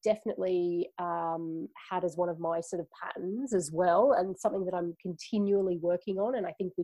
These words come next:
kind of continually work on this stuff 'cause there's so many layers to it. But,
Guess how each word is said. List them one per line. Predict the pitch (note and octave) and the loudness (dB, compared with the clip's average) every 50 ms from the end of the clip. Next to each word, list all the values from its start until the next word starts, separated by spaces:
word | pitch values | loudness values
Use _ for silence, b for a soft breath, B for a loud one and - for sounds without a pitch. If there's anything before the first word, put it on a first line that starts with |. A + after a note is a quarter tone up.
| - - | -4 -2
kind | F3 E3 E3+ | -4 -4 -4
of | - - | -6 -8
continually | E3 E3+ D#3+ - - G3+ G3 G3 F#3+ F#3 F#3+ F#3 F3 E3+ | -10 -10 -10 -8 -6 -6 -2 -2 0 0 0 0 0 0
work | E3 F3 F#3 F#3+ F3 - | -2 -4 -6 -6 -6 -8
on | F3+ E3+ E3+ | -8 -6 -6
this | E3+ E3+ - - | -8 -8 -10 -10
stuff | - G3 A#3 D#4+ - _ _ _ _ _ _ _ _ _ - | -10 -10 -10 -10 -12 _ _ _ _ _ _ _ _ _ -4
'cause | - A3+ | -2 0
there's | F#3+ F#3+ - - | 0 0 0 4
so | A3+ G#3 | 4 4
many | G3+ F#3+ F#3+ F#3 | 6 4 2 0
layers | F3+ F3+ F3+ F3+ G3 A3+ B3 B3 - | 0 2 2 2 2 2 0 -2 -4
to | - - G#3 F#3 | -4 -2 -2 0
it. | E3 - - - _ | 0 -2 -6 -6 _
But, | G#3 F#3+ F#3+ F#3+ - | 2 2 2 2 0